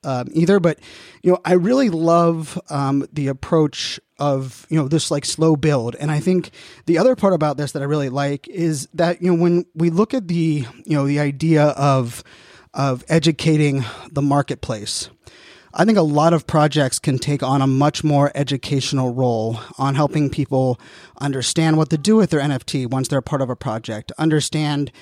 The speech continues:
you know, how to educate them on other projects. And then I think the other one of this that I think is often missed is, like, how to educate others around them,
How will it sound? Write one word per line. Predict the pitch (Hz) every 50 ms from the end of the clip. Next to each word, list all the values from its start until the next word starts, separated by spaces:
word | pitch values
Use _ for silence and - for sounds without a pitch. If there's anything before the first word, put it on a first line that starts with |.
| - - - _ -
you | 143
know, | 151 151
how | 160 156
to | 160 156 151
educate | 165 147 170 165 - 170 170 139
them | 165 165 165 160 170
on | 165 - 143 156 156 156 151 156 156 151 160 -
other | 185 208 214 165
projects. | - - 143 123 123 120 127 117 120 - -
And | 170 196
then | 226
I | 226 208
think | 214 247 180
the | 165
other | 185 214 285 269
one | 202 196 175 160
of | 143 131
this | 151 143 -
that | - 143
I | 135
think | 135 165 143
is | 139 - - -
often | 139 151 - - 147 131 131 131
missed | 147 131 120 - - - - - _ _ _ - - - - - _ _
is, | 175 175 165 185
like, | 185 156
how | 139 175 202
to | 214 - - 170
educate | 175 160 175 165 - - 165 151 - -
others | 139 151 170 160 151 135 131 127 - -
around | - 131 127 135 151 175 208 208 175 143
them, | 139 123 113 117 123 135